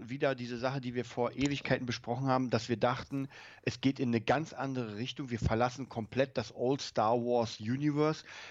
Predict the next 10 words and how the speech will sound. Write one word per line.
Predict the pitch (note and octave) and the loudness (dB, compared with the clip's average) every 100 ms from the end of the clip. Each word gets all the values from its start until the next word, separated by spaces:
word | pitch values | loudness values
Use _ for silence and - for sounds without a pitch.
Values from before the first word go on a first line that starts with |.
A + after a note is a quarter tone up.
| - | -4
und | A#2+ G2 | -2 4
gehen | B2+ B2 | 4 4
woanders | A2 G2+ C3 C#3+ - | 4 4 6 4 2
hin. | D#3 | 0
Und | B2+ G2+ | 0 2
jetzt, | B2+ B2+ | 2 2
ganz | B2 C3+ | 0 0
ehrlich, | - B2 C#3+ - | 0 -2 -2 -2
spielt | - B2+ - | 0 0 2
ja | A2 | 0